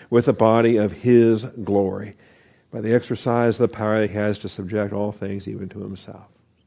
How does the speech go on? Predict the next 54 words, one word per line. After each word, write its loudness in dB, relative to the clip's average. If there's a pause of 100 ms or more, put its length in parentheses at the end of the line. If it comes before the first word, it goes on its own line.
(180)
There -2
it -2
is. -8 (340)
That's -4
our 4
blessed 4
hope, -2
the 0
rapture 2
of 0
the 0
church. 0
It -10
can -4
happen -2
today. 0
It -4
can -4
happen -2
right -4
now. -8 (340)
Oh, 4
that 4
it 2
were 2
today. -10 (280)
Okay? -8 (380)
That's -6
the, -2
uh, -6 (460)
that's -6
the -4
aspect -6
there. -8
So, 2 (440)
here's 8
what 10
we're 8
gonna 6
cover. 6
Chapter 2
three 4
will 4
be 0
covered 4
in -2
four 6
sections, 2
and, 0
uh, 4
those 4
are -10
the -2
segments -2